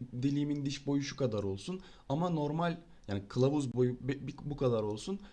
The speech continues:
ama işte normal delik boyu biraz daha uzun olsun şeklinde oraya komutu giriyorsunuz. Her şeyi okey diyorsunuz ve tamam diyor. Bana bir tane yüz seç diyor.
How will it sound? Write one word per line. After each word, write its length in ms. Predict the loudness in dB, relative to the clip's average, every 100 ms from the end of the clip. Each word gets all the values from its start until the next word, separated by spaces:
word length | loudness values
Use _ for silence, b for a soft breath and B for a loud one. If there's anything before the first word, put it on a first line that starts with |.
| B B 0
ama 320 | 4 2 0 B B B -10
işte 360 | -4 -2 -4 -8 -18 -20 -20 -10 2
normal 480 | 2 4 2 2 2
delik 260 | 0 -2
boyu 200 | -2 0
biraz 260 | 0 0 0
daha 120 | -2
uzun 240 | -2 -2
olsun 260 | -2 -2 -4
şeklinde 420 | -6 -6 -4 -4
oraya 280 | -2 -2 -2
komutu 320 | -2 -4 -4
giriyorsunuz. 580 | -4 -2 -2 -2 -4 -6 B B B B -2
Her 180 | 4 4
şeyi 200 | 4 6
okey 360 | 6 6 2 6
diyorsunuz 460 | 4 4 0 2
ve 120 | 2
tamam 340 | 2 2 2 0
diyor. 160 | 2
Bana 220 | 2 2 0
bir 80 |
tane 180 | -2 0
yüz 260 | 4 4 2
seç 300 | -2 -4 -6
diyor. 140 | -8